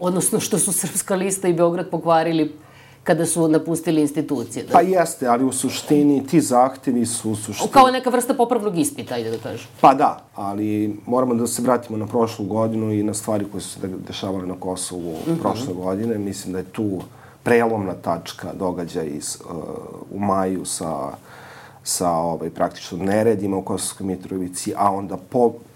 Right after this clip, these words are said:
Speaker 2: još više od toga događaj iz dvadeset četvrtog septembra, to je Banjska. To je u stvari prelomilo i negde, po mom mišljenju, uticalo da Kurtijeve akcije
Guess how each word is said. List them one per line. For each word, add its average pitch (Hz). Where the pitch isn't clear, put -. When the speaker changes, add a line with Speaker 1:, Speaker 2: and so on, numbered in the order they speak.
Speaker 2:
još 101
više 101
od 85
toga 90
događaj 92
iz 85
dvadeset 85
četvrtog 92
septembra, 87
to 87
je 82
Banjska. 76
To 95
je 85
u -
stvari 85
prelomilo 90
i 143
negde, 120
po 120
mom 113
mišljenju, 104
uticalo 104
da 90
Kurtijeve 127
akcije 95